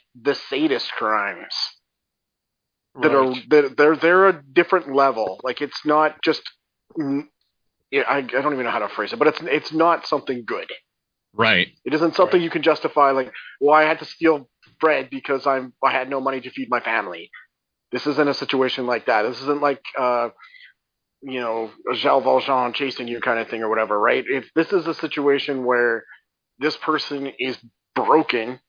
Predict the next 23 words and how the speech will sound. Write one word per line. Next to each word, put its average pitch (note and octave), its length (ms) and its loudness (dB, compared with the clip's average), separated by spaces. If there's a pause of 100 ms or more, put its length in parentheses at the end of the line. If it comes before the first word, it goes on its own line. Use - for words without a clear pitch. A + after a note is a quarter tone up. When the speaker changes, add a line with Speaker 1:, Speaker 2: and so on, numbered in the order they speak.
Speaker 1:
as G#2+ 140 -12
fuck - 360 0 (1200)
and A#2+ 200 0
then C#3 240 2 (120)
is C3+ 360 -2 (240)
a C#3+ 180 0
disaster A#2+ 1040 -2
to A#2+ 160 0
everyone A#2 360 0
around G#2+ 340 0
them. - 100 -20 (960)
Speaker 2:
Yeah, A#2 200 -4 (560)
yeah. G#2+ 260 -8 (460)
And, F#3 180 2
and G3 140 2
that's A#3 220 2
the D3+ 60 -8
thing, D#3+ 280 -2
is C3 240 -4
that C#3+ 220 0 (1300)
broken, G3 600 2
is C3 160 -6
broken G#3 640 -2